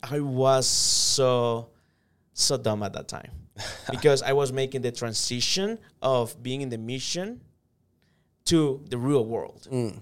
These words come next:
Speaker 1: The real world is not a mission.
Speaker 2: Right.
Speaker 1: It's a different world that now is going to practice and put and implement everything that I learned in my mission,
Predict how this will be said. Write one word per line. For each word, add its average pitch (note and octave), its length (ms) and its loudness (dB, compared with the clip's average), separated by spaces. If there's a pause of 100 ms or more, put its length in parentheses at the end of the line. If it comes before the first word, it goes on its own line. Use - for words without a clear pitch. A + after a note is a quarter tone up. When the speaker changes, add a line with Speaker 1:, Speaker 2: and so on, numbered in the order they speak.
Speaker 1:
The A#2+ 120 -6
real D3+ 360 2
world D3 460 0 (500)
is D3+ 280 -2
not C#3+ 440 0
a A#2 80 -8
mission. A#2 480 -4 (220)
Speaker 2:
Right. G#2+ 300 4
Speaker 1:
It's B2 140 -4
a B2+ 60 4
different D#3+ 640 0
world B2+ 480 0 (380)
that A#2+ 120 -2
now F3+ 500 0
is C3+ 140 -4
going C3 300 -4
to B2 140 -10
practice C#3 840 -6 (120)
and A#2+ 140 -10
put C#3 300 -6
and B2+ 120 -6
implement D3+ 560 -6
everything D3+ 340 -6
that B2+ 100 -4
I A#2 100 -2
learned B2 400 -6 (300)
in B2+ 100 -8
my A#2 100 -6
mission, E3+ 520 -2